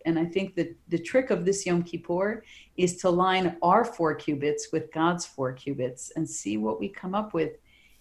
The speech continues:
in a very unique spiritual space. And in some way, we,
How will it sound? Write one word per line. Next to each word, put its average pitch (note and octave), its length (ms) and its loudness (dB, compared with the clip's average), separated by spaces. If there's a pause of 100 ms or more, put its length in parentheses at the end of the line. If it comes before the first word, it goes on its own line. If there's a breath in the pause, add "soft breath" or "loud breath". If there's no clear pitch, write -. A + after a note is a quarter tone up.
(100)
in F#3 140 0
a F3 60 2
very F#3+ 300 4
unique F3 420 0
spiritual E3+ 540 -4
space. G3+ 560 -2
And F#3 260 -4
in G3 140 -2
some A3 240 -4
way, A#3 380 -4 (420)
we, A3+ 240 0